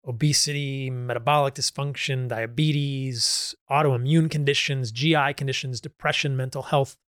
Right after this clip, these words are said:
illness, right? Those things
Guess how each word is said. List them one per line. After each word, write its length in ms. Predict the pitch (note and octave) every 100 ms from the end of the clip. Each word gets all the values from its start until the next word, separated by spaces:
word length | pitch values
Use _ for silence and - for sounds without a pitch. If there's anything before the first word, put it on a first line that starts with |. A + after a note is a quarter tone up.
| -
illness, 520 | D3 C3 C3 - - _ _ _ -
right? 200 | D#3+ E3+ _ _
Those 380 | D3 F3 G#3 G#3+
things 480 | - F3+ C3+ B2 -